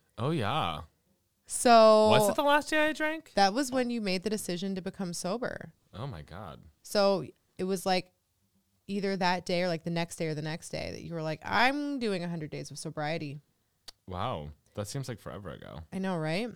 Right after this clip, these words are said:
Speaker 1: Because what day am I at now? I'm at seventy-five days, almost seventy-six.
Speaker 2: Yep.
Speaker 1: Yeah.
Speaker 2: That was about seventy-seven days ago.
Speaker 1: Wow.
Speaker 2: I know, right?
Speaker 1: Yep.
Speaker 2: Time flies.
Speaker 1: It does.
Speaker 2: So I think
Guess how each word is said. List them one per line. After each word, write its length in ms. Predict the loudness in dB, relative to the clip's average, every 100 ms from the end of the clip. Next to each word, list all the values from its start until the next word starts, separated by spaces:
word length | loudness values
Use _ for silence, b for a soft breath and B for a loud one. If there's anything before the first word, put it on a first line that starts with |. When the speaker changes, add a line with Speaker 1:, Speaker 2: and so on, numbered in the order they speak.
| -14 -12
Speaker 1:
Because 400 | -10 -6 -6 -4
what 180 | -6 -6
day 160 | -6
am 120 | -4 -6
I 80 |
at 160 | -8 -8
now? 340 | -10 -12 -14 -18 _ _ _ -8
I'm 100 | -6
at 120 | -6
seventy-five 840 | -4 0 0 0 -2 0 0 0
days, 360 | -2 -4 -6 -8
almost 340 | -8 -4 -4 -4
seventy-six. 720 | -6 -6 -10 -10 -10 -12 -6
Speaker 2:
Yep. 220 | -4 -4 _ _ _ -8
Speaker 1:
Yeah. 120 | -2
Speaker 2:
That 240 | 0 0
was 480 | -2 -2 -2 -6 -8 -6
about 380 | 0 0 0
seventy-seven 1040 | -4 -4 -4 -2 -4 0 6 6 8 6 8
days 320 | 8 8 6
ago. 360 | 2 0 2 2
Speaker 1:
Wow. 560 | 0 0 2 0 0 -4
Speaker 2:
I 200 | -2 -2
know, 220 | -2 0
right? 360 | 2 2 0 -2
Speaker 1:
Yep. 340 | -4 -4 -4
Speaker 2:
Time 200 | -6 -6
flies. 460 | -2 0 0 -2 -6
Speaker 1:
It 120 | -10
does. 300 | -8 -8 -6
Speaker 2:
So 140 | 2 4
I 120 | 4
think 380 | 2 -4 -4